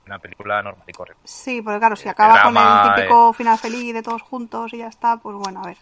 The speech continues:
Speaker 2: no está mal.
Speaker 1: Pero claro, a la hora de recomendarla o hablar de ella, intentas sobre todo no decir nada,
Speaker 2: Claro,
Speaker 1: ¿eh?
Speaker 2: claro, <laughs> sí,
Speaker 1: Que,
Speaker 2: porque te
Speaker 1: que,
Speaker 2: cargas.
Speaker 1: que la persona le, le pase de, de cero.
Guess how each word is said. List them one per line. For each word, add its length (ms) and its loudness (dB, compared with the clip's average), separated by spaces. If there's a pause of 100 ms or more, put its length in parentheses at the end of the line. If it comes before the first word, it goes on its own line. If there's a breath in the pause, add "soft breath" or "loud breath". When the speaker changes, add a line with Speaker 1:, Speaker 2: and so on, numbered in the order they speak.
Speaker 2:
no 80 -16
está 180 -20
mal. 340 -8
Speaker 1:
Pero 240 0
claro, 240 0
a 60 -4
la 120 -6
hora 160 -6
de 100 -6
recomendarla 680 -10
o 40 -10
hablar 240 -12
de 160 -14
ella, 260 -18 (420)
intentas 500 -6
sobre 240 -18
todo 140 -10
no 100 -10
decir 360 -12
nada, 200 -2
Speaker 2:
Claro, 200 2
Speaker 1:
¿eh? 20 -6
Speaker 2:
claro, 240 0
<laughs> 200 -16
sí, 180 -16
Speaker 1:
Que, 100 -12
Speaker 2:
porque 220 -10
te 100 -12
Speaker 1:
que, 40 -14
Speaker 2:
cargas. 260 -2
Speaker 1:
que 60 -8
la 120 -4
persona 440 -2
le, 340 -6
le 120 -20
pase 320 -12
de, 200 -20
de 260 -18
cero. 260 -8